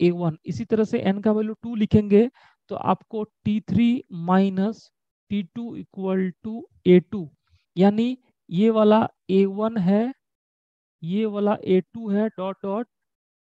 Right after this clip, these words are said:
और ये वाला टीएन plus one minus टीएन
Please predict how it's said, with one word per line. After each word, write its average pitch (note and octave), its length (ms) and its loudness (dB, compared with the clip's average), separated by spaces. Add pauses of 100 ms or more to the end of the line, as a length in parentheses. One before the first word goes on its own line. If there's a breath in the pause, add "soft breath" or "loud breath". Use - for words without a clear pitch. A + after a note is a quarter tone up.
और E3+ 160 -4
ये F#3 200 4
वाला G#3+ 320 6 (880)
टीएन A#3 640 4
plus A#3+ 380 -2
one B3 320 -4 (200)
minus G3+ 400 0
टीएन A#3+ 260 0